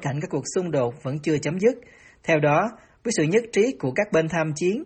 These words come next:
họ đảm bảo dân thường có thể rời các khu vực nguy hiểm và nhận được sự hỗ trợ về thực phẩm, vật tư y tế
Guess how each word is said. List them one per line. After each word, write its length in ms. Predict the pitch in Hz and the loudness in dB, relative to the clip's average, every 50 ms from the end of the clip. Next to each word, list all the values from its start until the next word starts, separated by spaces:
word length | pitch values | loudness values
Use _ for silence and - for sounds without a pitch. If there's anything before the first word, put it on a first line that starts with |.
| - _ | -10 _
họ 160 | - 147 156 | 0 2 4
đảm 200 | 156 151 - 196 | 6 4 4 4
bảo 180 | 170 143 170 208 202 | 4 4 4 6 4
dân 180 | 214 196 190 - | 2 0 0 0
thường 240 | 160 139 135 135 135 | 2 2 2 2 2
có 100 | - 196 165 | 0 0 0
thể 100 | 147 170 180 143 139 | 0 0 0 0 0
rời 180 | 131 123 123 117 - | 2 2 2 0 -2
các 120 | 190 - | -6 -8
khu 160 | - 185 180 165 | -2 -2 -2 0
vực 180 | 139 131 113 135 | -2 -4 -4 -2
nguy 140 | 156 185 185 | -2 -2 0
hiểm 360 | 170 147 123 120 131 165 - - 180 | 0 0 -2 -2 -2 -4 -6 -8 -8
và 60 | 135 127 | -6 -4
nhận 220 | 123 127 127 135 | -4 -2 -2 -2
được 80 | 127 120 - - | -2 -4 -4 -2
sự 120 | - 127 123 | -4 -2 -2
hỗ 200 | 120 127 139 170 - | -2 -2 -2 -2 -2
trợ 200 | - 135 117 120 | -2 -2 0 0
về 100 | 120 123 113 - | 0 -2 -4 -4
thực 140 | - 117 - - - | -6 -10 -8 -8 -6
phẩm, 140 | 120 117 127 156 - - 139 | -6 -6 -6 -6 -10 -10 -8
vật 120 | 120 127 120 - - - | -8 -8 -8 -8 -8 -4
tư 260 | 151 151 151 147 151 | -2 0 0 0 0
y 100 | 147 139 - | 0 0 0
tế 280 | 147 139 147 175 220 | 0 0 2 0 0